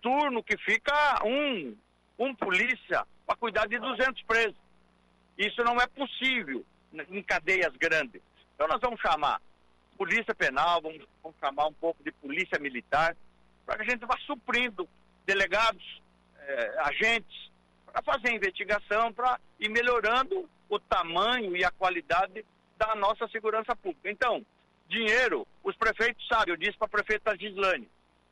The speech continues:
o Zé Milton, que, que é deputado, se reelegeu, um, representa aqui, é, eu disse a eles que eu sou municipalista, eu quero atender os municípios,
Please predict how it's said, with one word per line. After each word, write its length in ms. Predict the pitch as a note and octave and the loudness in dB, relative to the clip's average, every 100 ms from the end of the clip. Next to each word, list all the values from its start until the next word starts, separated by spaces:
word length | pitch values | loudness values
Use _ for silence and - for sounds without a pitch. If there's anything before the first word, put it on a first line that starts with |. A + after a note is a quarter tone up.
| _ | _
o 100 | F3 | -2
Zé 140 | F#3+ | 0
Milton, 320 | F3+ A3+ A3+ - | 2 0 -2 -4
que, 200 | G#3+ C#3 _ _ _ | -4 -4 _ _ _
que 80 | F#3 | 0
é 140 | F#3+ F3+ | 2 2
deputado, 760 | F3+ _ F#3+ G#3 F#3 F3 B2+ - - | -4 _ 2 2 2 -4 -4 -10 -4
se 60 | |
reelegeu, 720 | D#3+ F3+ E3 D3+ F#3+ G#3+ G3+ | 0 2 2 0 2 2 0
um, 340 | D#3 C#3+ C#3+ A#2 - _ _ _ _ _ _ C3+ | -4 -10 -18 -20 -20 _ _ _ _ _ _ -4
representa 640 | F#3+ F#3+ E3 G3+ A3+ - | -2 0 0 2 0 0
aqui, 340 | D3+ - G#3+ G#3+ _ _ _ _ _ _ _ | -4 -2 -4 -4 _ _ _ _ _ _ _
é, 420 | D3+ D#3 D3 C3+ - - - _ _ _ _ _ - | 0 2 2 0 -4 -20 -20 _ _ _ _ _ -4
eu 120 | G#3+ | -4
disse 240 | G#3+ B3 D4 | -4 -2 0
a 80 | C4 | 2
eles 360 | C4+ D#4+ F#3+ - | 2 0 -4 -4
que 100 | A#3 | -4
eu 80 | |
sou 200 | - C#4 D#4 | 0 -2 0
municipalista, 1000 | C4 - A3+ - F#3 F3+ F#3+ - - - _ _ _ - | -6 -4 -2 0 0 0 -4 -6 -12 -12 _ _ _ -8
eu 140 | G3 | -8
quero 240 | - E4 G#4 | -2 0 0
atender 460 | - G#3+ D#3+ F3+ | 0 -2 2 0
os 100 | D#3 D#3 | 0 -6
municípios, 600 | E3 D#3 - D#3 - | -6 -6 -4 -6 -6